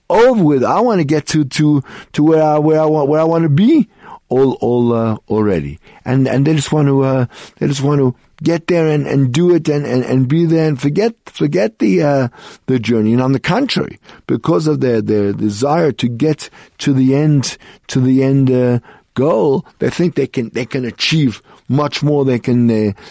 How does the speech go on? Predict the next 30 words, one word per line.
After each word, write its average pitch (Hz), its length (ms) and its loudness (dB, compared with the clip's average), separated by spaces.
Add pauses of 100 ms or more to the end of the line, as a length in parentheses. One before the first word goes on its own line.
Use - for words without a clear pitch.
(140)
they 117 280 -2
can, 117 440 0
uh, 101 340 -2
you 101 200 -2
know, 95 60 -6
somehow, 117 460 -6 (160)
if - 80 -20
they 107 140 -2
get 131 240 -6
there 113 100 -8
faster 143 560 -6 (380)
and, 127 320 -4
and, 113 160 -4 (100)
and, 101 440 -10
and, 107 200 -10
and 104 180 -12
smarter, 147 760 -2 (300)
then 147 240 2
they, 135 120 2
they 135 160 -2
can 131 260 -2 (280)
get 143 160 0
even 143 340 2
more 143 380 2 (340)
or 135 160 0
more 135 220 2
done. 120 260 0
And 131 160 2
they 139 80 2
don't, 151 420 -2